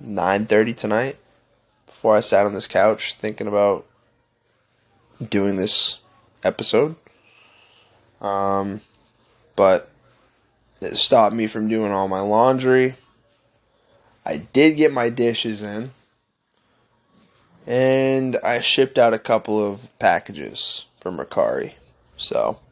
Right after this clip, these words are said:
buying and selling stuff has been the recent gig. Thrift shopping, trying to flip it and make a couple of extra dollars here and there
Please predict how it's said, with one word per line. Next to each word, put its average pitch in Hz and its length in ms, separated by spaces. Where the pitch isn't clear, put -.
buying 101 320
and 110 80
selling 110 380
stuff 104 420
has 98 220
been 98 200
the 95 100
recent 101 480
gig. 113 480
Thrift 110 560
shopping, 110 680
trying 90 320
to - 80
flip 113 420
it 107 140
and 92 100
make 98 340
a - 40
couple 123 360
of 113 80
extra 107 320
dollars 98 500
here 98 180
and 95 120
there 95 300